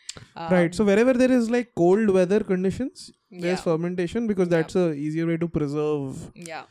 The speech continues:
Speaker 1: like, kimchi and whatnot,
Speaker 2: Yeah,
Speaker 1: right? So
Speaker 2: yeah.
Speaker 1: Northeast is pretty cold.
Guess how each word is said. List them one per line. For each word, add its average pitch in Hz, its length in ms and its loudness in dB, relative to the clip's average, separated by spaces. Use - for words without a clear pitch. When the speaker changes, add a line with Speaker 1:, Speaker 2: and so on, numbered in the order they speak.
Speaker 1:
like, 151 160 -4
kimchi 156 460 -4
and 127 380 -12
whatnot, 107 380 -10
Speaker 2:
Yeah, - 160 -10
Speaker 1:
right? 196 160 -8
So 143 80 -4
Speaker 2:
yeah. 120 600 -12
Speaker 1:
Northeast 147 280 -6
is 151 120 -6
pretty 135 200 -14
cold. 98 240 -16